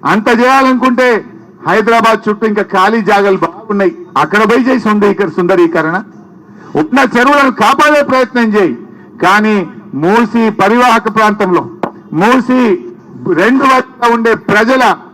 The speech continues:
ఉసురు పోసుకోవద్దని మరొక్కసారి ప్రభుత్వాన్ని హెచ్చరిస్తున్నాం. ఇవాళ మేము ఇంతమందిని, దాదాపు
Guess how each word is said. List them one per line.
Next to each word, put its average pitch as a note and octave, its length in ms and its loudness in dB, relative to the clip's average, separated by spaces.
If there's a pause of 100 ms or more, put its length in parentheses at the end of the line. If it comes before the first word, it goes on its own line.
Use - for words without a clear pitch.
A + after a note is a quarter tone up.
(120)
ఉసురు G#3+ 380 0
పోసుకోవద్దని A3 1000 0 (260)
మరొక్కసారి G#3 680 0
ప్రభుత్వాన్ని F#3 580 0
హెచ్చరిస్తున్నాం. G#3+ 680 -2 (320)
ఇవాళ G3 220 2
మేము G#3 180 0
ఇంతమందిని, B3+ 760 0 (480)
దాదాపు A3 480 2